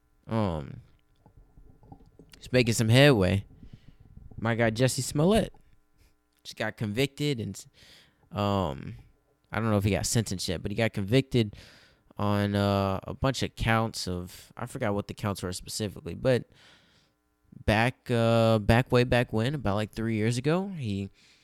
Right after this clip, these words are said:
filed a false police report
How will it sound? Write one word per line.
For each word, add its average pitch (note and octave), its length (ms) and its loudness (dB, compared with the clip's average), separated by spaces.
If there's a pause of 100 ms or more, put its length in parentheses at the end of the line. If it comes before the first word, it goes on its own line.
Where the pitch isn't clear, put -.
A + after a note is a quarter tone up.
(300)
filed G#2+ 500 4
a G2 160 -6
false B2 420 0
police B2 360 0
report G#2 440 0